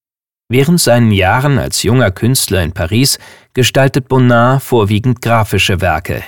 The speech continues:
Illustrationen und Plakate. Nach der Jahrhundertwende widmet er sich zunehmend der Malerei. Seit seinen ersten Aufenthalten in Südfrankreich ab neunzehnhundertzehn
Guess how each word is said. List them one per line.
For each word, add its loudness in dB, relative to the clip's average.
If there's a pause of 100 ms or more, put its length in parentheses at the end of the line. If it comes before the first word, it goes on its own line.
(100)
Illustrationen -2
und -12
Plakate. -4 (1300)
Nach 2
der 2
Jahrhundertwende 4
widmet -2
er 2
sich -2
zunehmend 2
der 0
Malerei. 0 (1040)
Seit 0
seinen 2
ersten 0
Aufenthalten 0
in -2
Südfrankreich -2
ab -6
neunzehnhundertzehn 0